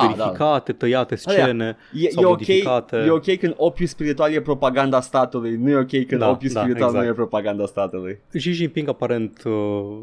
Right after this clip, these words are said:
Speaker 2: nu prea, nu prea plac lui jocurile, e o chestie bine știută. Îmi place
Speaker 1: <laughs>
Speaker 2: să cred că Tencent a pierdut sute de miliarde de dolari pentru că ăia din Taiwan au pus, uh, Winnie the Pooh în jocul ăla horror atunci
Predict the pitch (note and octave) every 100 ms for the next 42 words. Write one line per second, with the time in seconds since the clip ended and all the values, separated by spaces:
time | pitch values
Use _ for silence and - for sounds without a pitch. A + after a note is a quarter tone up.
0 | B2 - A#2 A2+ - G#2 G2 G2+ G#2 -
1 | _ _ - C3 B2 C#3 A#2 - A2+ A2
2 | G#2 G#2 A#2+ A2 A2 C#3 D#3 A#2 G#2+ G2
3 | A2+ - - G#2+ G#2+ A2 A2+ G2+ - B2
4 | D3 - - - D#3+ - D#3 F3+ F3+ -
5 | - A#2 A#2 A#2+ _ _ - C3 - B2+
6 | C3 C3+ C3 B2 G#2+ A#2 - - A#2+ B2+
7 | B2 A#2 A2 A2 G#2+ A#2+ A#2+ A#2+ - A2+
8 | G#2+ A2+ G#2 G#2+ A#2 - _ - B2+ B2+
9 | C3 - B2+ B2+ C3+ B2 B2+ B2 A#2+ A#2+
10 | A2+ A#2+ B2 A2+ B2 A#2 - B2 A2+ A#2+
11 | A#2+ A#2 - B2 A#2+ A2 A#2 B2+ A#2+ B2
12 | B2 B2 _ _ F3+ A#2+ A#2 B2+ B2+ -
13 | - C3 B2+ A#2